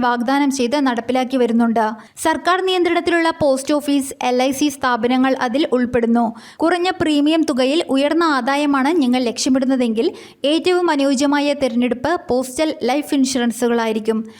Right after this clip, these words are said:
നമ്മുടെ നിക്ഷേപത്തിന് സർക്കാരിൻ്റെ സുരക്ഷിതത്വം ഉണ്ടാകുമെന്നതും പോസ്റ്റൽ ലൈഫ് ഇൻഷുറൻസ് പ്ലാനുകളെ സവിശേഷമാക്കുന്നുണ്ട്.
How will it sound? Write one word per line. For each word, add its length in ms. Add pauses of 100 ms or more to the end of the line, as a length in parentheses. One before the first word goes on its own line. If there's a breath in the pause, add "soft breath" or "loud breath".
(260 loud breath)
നമ്മുടെ 300
നിക്ഷേപത്തിന് 680 (120)
സർക്കാരിൻ്റെ 600 (100)
സുരക്ഷിതത്വം 680
ഉണ്ടാകുമെന്നതും 680 (380 loud breath)
പോസ്റ്റൽ 400 (160)
ലൈഫ് 300
ഇൻഷുറൻസ് 440
പ്ലാനുകളെ 480 (140)
സവിശേഷമാക്കുന്നുണ്ട്. 1040